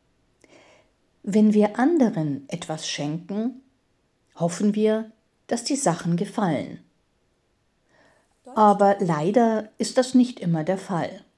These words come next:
Bei Tieren ist das anders. Ihre Geschenke sind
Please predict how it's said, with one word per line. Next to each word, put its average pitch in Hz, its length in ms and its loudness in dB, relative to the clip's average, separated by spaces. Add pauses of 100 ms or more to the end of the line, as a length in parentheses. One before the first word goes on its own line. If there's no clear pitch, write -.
(1400)
Bei 151 140 -4
Tieren 165 920 -2 (220)
ist - 180 -10
das 220 160 -2
anders. 151 680 -6 (1300)
Ihre 269 420 6
Geschenke 190 800 -2 (100)
sind 240 360 0